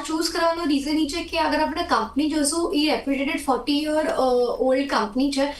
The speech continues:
અને આ જે કંપનીનું જે બિઝનેસ છે, mostly જે કોમ્પ્લાયન્સ, અ, ટેસ્ટિંગ્સમાં હોય, એમાં એ, એ કરે છે. જે ટેસ્ટિંગ અને કોન્ટ્રાક્ટ રિસર્ચ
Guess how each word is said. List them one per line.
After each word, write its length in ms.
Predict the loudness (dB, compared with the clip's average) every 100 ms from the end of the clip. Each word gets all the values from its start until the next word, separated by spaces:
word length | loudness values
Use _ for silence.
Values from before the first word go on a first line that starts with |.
| -14 -6
અને 280 | 0 0 0
આ 100 | 0
જે 140 | 0
કંપનીનું 760 | 0 -2 0 -2 -2 0 0 0
જે 80 | 0
બિઝનેસ 440 | 0 0 0 0
છે, 100 | 0
mostly 460 | 0 0 0 0 -2
જે 100 | -2
કોમ્પ્લાયન્સ, 920 | 0 0 -2 -4 -2 0 0 0 0
અ, 180 | 0 0
ટેસ્ટિંગ્સમાં 760 | 0 0 2 0 2 2 2
હોય, 120 | 0 -2
એમાં 360 | 0 2 2 0
એ, 80 | 0
એ 280 | 0 -2 0
કરે 260 | 0 0
છે. 220 | 0 -2 -4 -12 -14 -2
જે 100 | -2
ટેસ્ટિંગ 400 | 0 -2 0 2
અને 120 | 0
કોન્ટ્રાક્ટ 520 | 0 0 0 0 2
રિસર્ચ 260 | 0 0